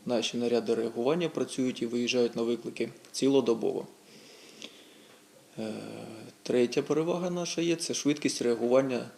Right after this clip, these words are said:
на сповіщення про тривогу. Тобто це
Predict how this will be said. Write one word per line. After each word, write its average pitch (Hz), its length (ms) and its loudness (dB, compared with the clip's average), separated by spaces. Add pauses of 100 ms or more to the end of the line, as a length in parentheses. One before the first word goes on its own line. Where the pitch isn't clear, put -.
(240)
на 117 300 -4 (220)
сповіщення 117 580 -2
про 113 160 -4
тривогу. 110 500 -4 (1400)
Тобто 123 360 -2
це 117 360 0